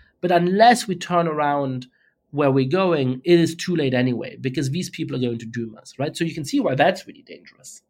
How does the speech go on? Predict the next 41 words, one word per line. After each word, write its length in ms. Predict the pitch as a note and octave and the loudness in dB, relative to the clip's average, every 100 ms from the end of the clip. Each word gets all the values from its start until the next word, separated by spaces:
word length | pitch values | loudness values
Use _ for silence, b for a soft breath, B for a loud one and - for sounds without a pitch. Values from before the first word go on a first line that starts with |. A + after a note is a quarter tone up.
| _ | _
uh, 100 | A#2+ - | -12 -6
in 80 | C3 | -4
an 80 | B2+ | -2
obvious 500 | C3 C3 G#2 - - | -2 -4 -10 -12 -8
way. 280 | D#3+ - _ b b b b b _ - | -6 -8 _ b b b b b _ 0
But 140 | E3 | 2
the 60 | E3+ | 4
left 260 | A3 C#4 G#3 | 4 4 0
has 100 | C#3 | 0
bought 240 | D#3 D3+ | -2 -2
into 160 | E3+ F3 | -2 -2
a 60 | |
version 280 | D3+ E3+ F#3+ | -2 -2 -2
of 80 | F#3 | -2
this 160 | G3+ | -2
as 140 | G#3 F#3 | -4 -4
well. 420 | A#3+ D4+ G#2 - B B B B - | -4 -4 -6 -12 B B B B -4
And 100 | E3 | 0
it 60 | F3 | 0
makes, 480 | F#3+ A3+ A3 - - - | 2 0 -4 -12 -14 -6
uh, 240 | E3 D#3+ D3+ | -2 -2 -4
the 100 | D3+ | -4
Democratic 480 | E3 E3 D3+ C#3+ | -4 -2 -4 -6
Party 640 | - D#3 D#3 D#3+ D3+ D3 - | -4 -2 -2 -4 -8 -10 -4
often 540 | C3 B2+ - B2+ A#2 b b b _ _ - | -4 -4 -2 -2 -4 b b b _ _ -4
a 60 | C3+ | 0
little 200 | B2+ A#2 | 2 0
lazy. 420 | A#2 F3+ G#3+ D4 - | 0 0 0 -2 -4
It 100 | A#2+ | -6
thinks 320 | - C3+ C3 | -2 -2 -2
we 80 | B2+ | -2
don't 140 | C3 | -2
have 180 | A#2+ - | -4 -8
to 420 | A#2 G#2+ G#2 G#2+ A2 | -8 -10 -10 -14 -2
win 240 | A#2+ E3 | -2 0
over 340 | - D#3+ F3 | -2 -4 -4
people. 460 | F3 G3+ G3+ A3+ G#3+ | -6 -8 -8 -8 -8
We 100 | D3 | -4
don't 240 | C3 B2 | -4 -4
have 340 | A#2 A#2+ A#2 - | -6 -8 -8 -10
to 280 | - A2+ | -6 -6